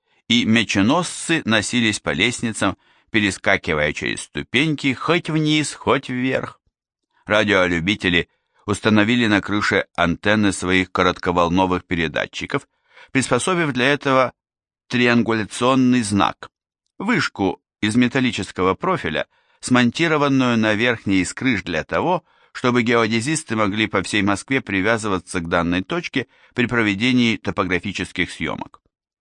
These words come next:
А под этим научным приспособлением собирались другие специалисты,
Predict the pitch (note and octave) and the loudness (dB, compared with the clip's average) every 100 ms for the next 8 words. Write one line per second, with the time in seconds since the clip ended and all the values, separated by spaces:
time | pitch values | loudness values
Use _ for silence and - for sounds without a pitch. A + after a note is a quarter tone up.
0 | _ _ _ _ _ _ _ _ G2 G2+ | _ _ _ _ _ _ _ _ 2 4
1 | F#2+ - F#2+ F#2 F2 F#2+ F2 E2+ F2+ - | 2 2 2 2 0 0 0 0 0 -2
2 | E2+ D#2+ E2 - D2+ C#2+ G#2 D#3 D3+ C#3+ | -6 -8 -10 -10 -8 -6 -2 -2 0 -2
3 | - _ _ _ _ - A#2+ D#3 A3 A3+ | -4 _ _ _ _ -2 2 2 2 0
4 | E3+ A3 D3 A2+ G2 - F#2 F#2 F2+ F2+ | -2 -2 0 0 0 -2 -4 0 0 0
5 | - F2+ | -4 -8